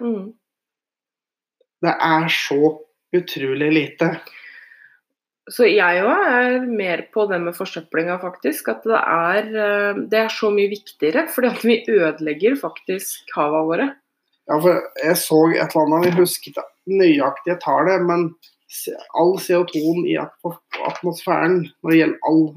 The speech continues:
Speaker 2: alt og gass i atmosfæren, da, så er C O to null komma null et eller annet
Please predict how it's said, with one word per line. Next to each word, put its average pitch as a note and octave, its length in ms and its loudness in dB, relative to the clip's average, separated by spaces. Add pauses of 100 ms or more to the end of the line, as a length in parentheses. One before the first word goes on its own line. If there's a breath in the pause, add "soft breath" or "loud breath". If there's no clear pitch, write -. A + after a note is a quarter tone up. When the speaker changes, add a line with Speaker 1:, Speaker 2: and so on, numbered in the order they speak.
(100)
Speaker 2:
alt D#3 640 -4
og E3+ 160 -4
gass - 240 -8
i D3+ 80 -2
atmosfæren, D#3+ 480 -2
da, E3+ 160 2
så D#3 160 -4
er D#3 80 -8
C D#3 160 0
O D#3 160 0
to D#3 140 0 (1080)
null D3 380 2 (160)
komma D#3 240 2
null D3+ 400 2
et - 240 -10
eller D#3 240 2
annet D3 400 0